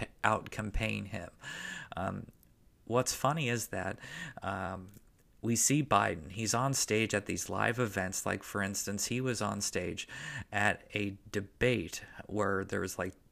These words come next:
you know, a thousand people on the stage because nobody could keep track of how many people are competing for the,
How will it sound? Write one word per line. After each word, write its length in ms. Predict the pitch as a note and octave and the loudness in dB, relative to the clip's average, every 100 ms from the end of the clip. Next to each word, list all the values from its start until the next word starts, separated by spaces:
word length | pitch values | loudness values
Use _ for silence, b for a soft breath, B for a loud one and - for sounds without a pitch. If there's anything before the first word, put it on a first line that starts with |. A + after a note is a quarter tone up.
| G#2 | -4
you 120 | B2 | 2
know, 140 | G#2 | 2
a 60 | G2 | 2
thousand 540 | - G2 F#2 F#2+ G2 | 2 4 4 2 -2
people 320 | - A2 G2+ F#2+ | 0 0 2 2
on 140 | F2+ | 0
the 80 | F2+ | 0
stage 440 | - F#2+ G2+ F#2+ | 2 4 4 2
because 380 | F#2 F2+ F#2 F#2 | -6 -2 -2 -2
nobody 340 | G2+ F#2+ G2 | -4 -2 -2
could 160 | F#2 A2 | -2 -4
keep 220 | - G2+ | -4 -4
track 320 | - G#2 G#2+ | 2 4 4
of 120 | F#2+ - | 2 0
how 180 | G#2 | 2
many 260 | G2+ F#2+ F#2 | 2 -2 -6
people 380 | - A2 - G2 | -4 -4 0 0
are 100 | F#2 | 0
competing 580 | - G2 - E3+ A#2+ G2+ | -4 -2 4 4 4 -4
for 140 | - | -6
the, 220 | G2+ G2 | -4 -4